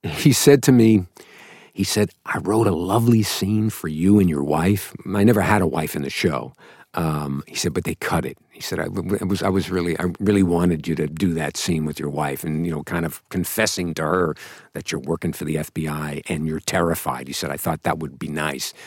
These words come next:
to be able to see, you know, Jack's experience, uh, where he can kinda talk to somebody who he trusts to say, 'Oh my God, I'm, I'm gonna, I'm with Tony and I'm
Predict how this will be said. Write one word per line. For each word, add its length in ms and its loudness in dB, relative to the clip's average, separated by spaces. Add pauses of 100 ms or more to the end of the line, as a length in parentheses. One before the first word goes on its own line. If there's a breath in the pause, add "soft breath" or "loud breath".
(120 loud breath)
to 80 -8
be 80 2
able 160 2
to 80 0
see, 180 -2
you 240 0
know, 120 -4
Jack's 420 -4
experience, 760 -2 (460 loud breath)
uh, 240 0
where 140 -4
he 80 -2
can 240 -6 (180)
kinda 220 -4
talk 320 -2
to 80 -2
somebody 400 -2
who 100 -4
he 80 -6
trusts 360 -6
to 100 -8
say, 180 -4
'Oh 120 -2
my 180 -4
God, 440 -4 (580 soft breath)
I'm, 180 0 (320)
I'm 100 0
gonna, 280 0 (180)
I'm 180 2
with 220 2
Tony 400 6
and 140 0
I'm 360 2